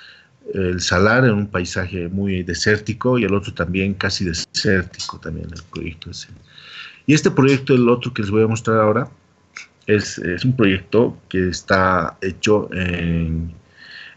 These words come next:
eh, está interven-, es, es una intervención en el primer anillo de Santa Cruz, ¿ya? Que me tocó hacerlo, también lo gané, este, este sí lo gané de una, una licitación. <coughs> Perdón.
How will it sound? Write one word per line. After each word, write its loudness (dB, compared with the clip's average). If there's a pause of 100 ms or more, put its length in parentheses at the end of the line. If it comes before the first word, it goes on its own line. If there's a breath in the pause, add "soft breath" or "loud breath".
eh, 0
está 2
interven-, 4
es, -6
es -2
una 6
intervención 4
en 4
el 0
primer 4
anillo 6
de 4
Santa -8
Cruz, -2 (540)
¿ya? -12 (1000 soft breath)
Que -4
me -6
tocó 0
hacerlo, 2 (100)
también 2
lo 4
gané, 2
este, -6 (440 soft breath)
este 2
sí -2
lo 0
gané -2
de -2
una, -6
una -6
licitación. -6 (1300 loud breath)
<coughs> 2
Perdón. -6